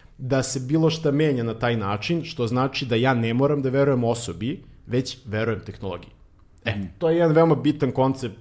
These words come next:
Speaker 1: ono, za početak objašnjavanja, ovaj, blockchaina, i ovo je definitivno bazični način na koji on, ono, programerski, matematički funkcioniše. To, naravno, može se razlikuje, ali mislim da je, ono, sad možemo da uđemo u to kako se to konkretno radi na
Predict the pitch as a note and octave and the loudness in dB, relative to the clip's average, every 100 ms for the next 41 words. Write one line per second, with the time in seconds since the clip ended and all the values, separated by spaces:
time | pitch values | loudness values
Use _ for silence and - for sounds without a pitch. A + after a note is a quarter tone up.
0 | - A#2 A2+ G#2+ A2 A#2+ C#3 A#2+ B2+ B2 | -8 -4 -4 -4 -6 -4 0 0 -2 -4
1 | A2+ A2+ A#2+ A2+ A#2 A2+ G2 - A#2 A2+ | -4 -2 0 2 2 0 -6 -6 -4 0
2 | B2 A#2 - A2+ C#3 F3+ F3 - - A#2+ | 0 0 0 0 2 0 -2 -14 -10 2
3 | C3+ C#3+ C3+ C#3 C#3 C#3+ C#3 C#3 B2 C3 | 4 6 6 4 4 0 0 -2 2 2
4 | B2+ C3 C3 A#2+ B2+ C3+ C#3 A#2+ A#2 B2 | 2 -2 -2 0 2 0 -2 -4 -2 0
5 | B2+ B2+ A#2+ G2+ - - - G#2 F#2 - | 2 0 0 -2 -8 -18 -10 -6 -6 -4
6 | B2+ B2 B2 B2 C3+ C#3+ C#3+ C3+ B2 A#2 | 0 2 4 4 4 4 2 -2 -2 0
7 | B2 A#2+ A#2+ C3 C3 - A2+ A2+ F#2+ E2+ | 0 0 0 -4 -6 -4 -4 -2 -4 -6
8 | - - - - - _ - C3+ B2+ B2+ | -14 -18 -20 -20 -20 _ -2 2 4 4
9 | B2+ C3 B2+ A2 G2+ B2 D3+ G3+ A3+ - | 4 0 0 0 0 -2 2 2 2 -8
10 | - B2+ C3 C3 C3+ C3+ - B2+ B2 - | -2 4 4 4 0 0 0 2 2 0
11 | C3 A#2+ A2 - - C#3+ B2+ C3+ B2+ B2+ | -2 -2 -4 -8 -2 0 2 0 0 -6
12 | B2+ B2+ C3 A#2+ A#2+ B2 C3+ B2+ B2 - | -6 -4 -2 0 2 2 2 -2 -4 -4
13 | C3 - B2 B2+ B2 A#2+ A2+ G#2 G#2 G2+ | -4 -4 -2 -2 -2 -2 -2 -2 -2 -2